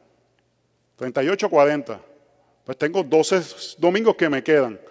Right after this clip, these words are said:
Ocho de esos los vamos a utilizar para estar en otros lugares. Y tres de esos son para vacaciones. Y ustedes saben que cuando yo voy de vacaciones, donde quiera que yo esté, yo busco una iglesia local.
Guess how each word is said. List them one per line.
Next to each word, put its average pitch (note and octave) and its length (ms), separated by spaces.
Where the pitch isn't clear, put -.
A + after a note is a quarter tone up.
Ocho D#3+ 340
de G#3+ 120
esos G3 200
los C#3+ 120
vamos C#3 220
a - 20
utilizar F#3 540
para C#3+ 200
estar D#3 220
en F3 80
otros F#3 220
lugares. C3 600
Y D#3 120
tres D3+ 320
de G3+ 280
esos G#3 200
son E3+ 180
para F3+ 220
vacaciones. C#3+ 800
Y C3 80
ustedes F#3 320
saben A3 220
que F3 80
cuando D3+ 220
yo C3+ 120
voy F#3 140
de A3 60
vacaciones, G#3 580
donde D3+ 260
quiera E3+ 200
que G#3 100
yo A3 80
esté, G#3+ 180
yo E3+ 100
busco E3 180
una E3 120
iglesia D#3+ 220
local. A#2 300